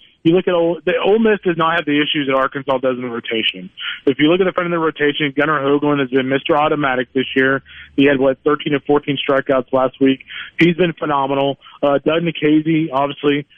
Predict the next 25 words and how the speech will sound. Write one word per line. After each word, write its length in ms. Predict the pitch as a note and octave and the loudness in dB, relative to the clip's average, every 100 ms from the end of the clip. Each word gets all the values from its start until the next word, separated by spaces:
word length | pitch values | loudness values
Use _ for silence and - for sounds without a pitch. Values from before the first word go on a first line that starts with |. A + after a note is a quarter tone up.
| _ | _
uh, 220 | C3+ C3 C3+ | -2 0 0
you 240 | D3 D#3+ | 0 0
know, 60 | C3+ | 0
again, 280 | C3+ C#3+ | 2 0
the 80 | C3 | 0
numbers 340 | C3 D3 C#3+ C3+ | -2 -2 -2 -2
aren't 140 | C#3+ | -4
overwhelming 580 | C#3+ C#3 C3+ C#3 C#3+ C#3 - | -4 -2 0 0 0 -2 -2
so 120 | D3 | -4
far 180 | - C#3 | 0 0
this 140 | C3+ C3+ | 0 0
year, 120 | C#3 | 0
but 100 | C#3 | 2
they're 80 | C3+ | 2
a 40 | |
little 200 | C3+ D3 C#3 | 2 2 0
inflated 400 | - C#3+ C#3 C3+ | -2 0 2 2
by 80 | |
that 160 | B2+ B2 | 0 -2
one 200 | C3 C3+ | -4 -4
bad 240 | B2+ B2+ B2+ | -2 -2 -2
start 220 | - B2+ | -2 0
at 100 | B2+ | 0
Globe 280 | C3 C3 B2+ | 0 0 2
Life. 340 | C#3+ E3+ D3 | 0 2 -2